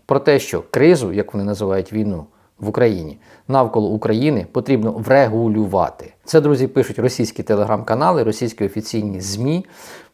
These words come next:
підтверджуючи умову, яку передали Росії про припинення вогню негайне. Чому негайне? Тому що Трамп сказав, часу у Росії є до кінця цього тижня.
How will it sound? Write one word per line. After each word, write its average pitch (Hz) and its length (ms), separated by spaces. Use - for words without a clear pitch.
підтверджуючи 151 920
умову, 151 640
яку 113 340
передали 104 460
Росії 170 540
про 165 180
припинення 139 640
вогню 113 460
негайне. 104 480
Чому 175 200
негайне? 175 380
Тому 123 220
що - 140
Трамп 131 240
сказав, 113 400
часу 131 420
у 101 460
Росії 101 400
є 104 260
до 92 180
кінця 95 400
цього - 340
тижня. - 360